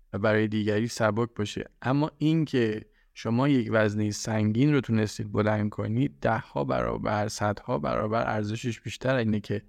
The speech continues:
یک نفر براش این وزن سبک باشه و این وزنه رو بلند بکنه. چیز دیگه ای که باید بدونید اینه که وقتی قراره یه کاری رو انجام بدید یا با مشکلی رو بروشید،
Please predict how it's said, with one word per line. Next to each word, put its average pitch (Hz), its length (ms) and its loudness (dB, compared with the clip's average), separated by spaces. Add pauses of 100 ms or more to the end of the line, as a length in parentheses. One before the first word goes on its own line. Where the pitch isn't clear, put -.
(360)
یک 110 160 -4
نفر 107 300 2
براش 104 380 0
این 110 200 -6 (320)
وزن 98 360 2
سبک 110 760 -2
باشه 98 540 -2 (580)
و 110 40 2
این 95 180 2
وزنه 92 340 2
رو 92 100 -2
بلند 92 380 -2
بکنه. - 420 -8 (300)
چیز 175 220 2
دیگه 147 320 0
ای 180 120 4
که - 120 -6
باید 117 340 2
بدونید 110 440 0
اینه 156 160 -2
که 170 120 -10
وقتی - 280 -8
قراره 135 440 0
یه 156 100 2
کاری 151 400 -2
رو 131 120 0
انجام 113 440 0
بدید 113 400 -6
یا 151 120 0
با 123 260 -2
مشکلی 117 540 -2
رو 110 140 0
بروشید، 110 840 -4